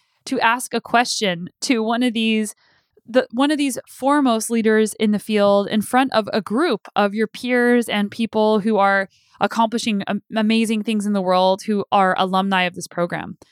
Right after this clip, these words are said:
That's pretty intimidating, right? It's even intimidating in our own class to raise our hand and ask a question. And I, I noticed that after the summit, I went to one of my professors to ask a question, and I had been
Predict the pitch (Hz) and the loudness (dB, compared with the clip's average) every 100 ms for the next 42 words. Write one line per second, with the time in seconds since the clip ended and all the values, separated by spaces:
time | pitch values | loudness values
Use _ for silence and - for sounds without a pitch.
0 | _ _ _ - 269 - 359 302 254 226 | _ _ _ -6 -6 -2 0 0 0 0
1 | 185 170 175 185 254 - _ _ _ _ | 0 -2 0 0 -2 -6 _ _ _ _
2 | - 240 302 330 294 254 254 233 226 220 | -6 -2 2 4 4 4 4 4 2 4
3 | 190 196 214 202 220 - - - 196 185 | 4 4 2 2 2 2 -6 -8 -4 -4
4 | 185 165 180 175 170 160 - 170 - - | -4 -6 -4 -4 -6 -6 -10 -12 -12 -10
5 | - - - _ _ _ _ - 233 233 | -10 -12 -14 _ _ _ _ 0 2 2
6 | 226 - 233 240 247 254 - - 247 320 | 0 0 0 0 0 -4 -4 0 0 0
7 | 349 269 233 208 226 - 233 214 196 214 | 0 -2 0 2 0 -2 -2 0 0 -2
8 | 233 208 196 202 190 - 330 277 233 - | -4 -6 0 2 0 0 0 2 0 0
9 | 240 247 247 220 214 208 196 185 190 190 | -2 -2 -4 -2 -2 0 0 0 0 -4
10 | 226 175 175 196 190 190 - 190 180 - | -4 -4 -4 -4 -4 -4 -6 -4 -4 -4
11 | 196 - 180 - 175 180 196 208 220 202 | -10 -10 -8 -6 -6 -4 -2 0 -2 -2
12 | 226 208 | -2 -2